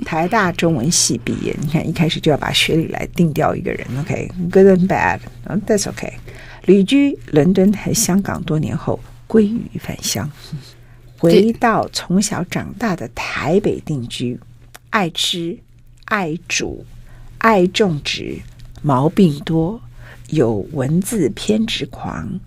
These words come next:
食材恋物癖。《厨房症候群》著有《红焖厨娘》、《南方降雪》、《种地书》等散文集，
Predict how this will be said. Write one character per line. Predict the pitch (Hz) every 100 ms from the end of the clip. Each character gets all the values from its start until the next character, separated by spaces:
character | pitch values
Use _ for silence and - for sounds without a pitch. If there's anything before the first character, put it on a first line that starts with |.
| - - -
食 | - - - 135 180
材 | - - 110
恋 | 151 185 151
物 | 147 123
癖。 | - 226 160 - - - - - -
《厨 | - - 208 269
房 | 196 156 190
症 | 240 185
候 | - 165
群》 | 120 - - 67 160 - - - -
著 | - 214 147
有 | 110 - - - - - -
《红 | - 123 143 185 196
焖 | 170 175 180 190
厨 | - - 110
娘》、 | 147 123 60 90 165 - - -
《南 | - 127 110 143 175
方 | - 156 151 165
降 | - 170 110
雪》、 | 107 - 67 - - - - - -
《种 | 240 190 135 131
地 | - 170 131
书》 | 139 - - 233 247
等 | - 170 165
散 | 120 -
文 | - 135
集， | - - 73